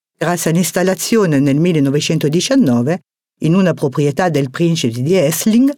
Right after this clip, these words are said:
degli studi della Victorine,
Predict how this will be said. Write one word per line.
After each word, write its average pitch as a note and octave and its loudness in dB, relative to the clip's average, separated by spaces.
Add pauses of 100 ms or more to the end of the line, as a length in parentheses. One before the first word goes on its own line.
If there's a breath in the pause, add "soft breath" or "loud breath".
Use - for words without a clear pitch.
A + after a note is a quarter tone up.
(280)
degli B3+ 2
studi B3+ 2 (160)
della F#3+ 0
Victorine, F#3 0